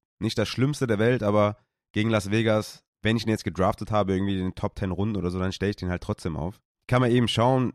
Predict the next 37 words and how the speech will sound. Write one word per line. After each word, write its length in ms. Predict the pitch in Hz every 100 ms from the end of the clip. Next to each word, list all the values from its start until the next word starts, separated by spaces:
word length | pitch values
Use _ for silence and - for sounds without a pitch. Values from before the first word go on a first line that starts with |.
| -
wie 200 | 92 123
viel 140 | -
der 160 | 135 120
Tight 280 | - 113 131
End 120 | 110
Mann 240 | 104 101 98
geworden 360 | 92 113 113
ist 140 | 98 104
mit 120 | 92
vier 220 | - 117
Komma 220 | - 101
sechs 200 | 90 95
Punkten. 380 | - 104 82 87
Das 120 | 82
würde 140 | 95 95
mich 100 | 95
jetzt 160 | -
mal 240 | 92 87 - _
kurz 200 | 104 -
interessieren. 540 | 95 92 104 95 98 - _ _
Okay, 280 | 120 - 101
dann 160 | 101
doch 160 | 107 -
Tight 200 | 98 95
End 120 | 98
vierundzwanzig 580 | 104 90 - 90 90 80
nur. 220 | 80 98 _ -
Aber 260 | 104 139
ey, 200 | 160 131 - _ -
Low 360 | 95 135 175 -
End 240 | 160 156
Tight 200 | - 143
End 140 | 139 127
zwei. 360 | 120 110 117 107 175 - - -
<laughs> 440 | _ _ _ _
Aber 240 | - 110 98
gut, 160 | 85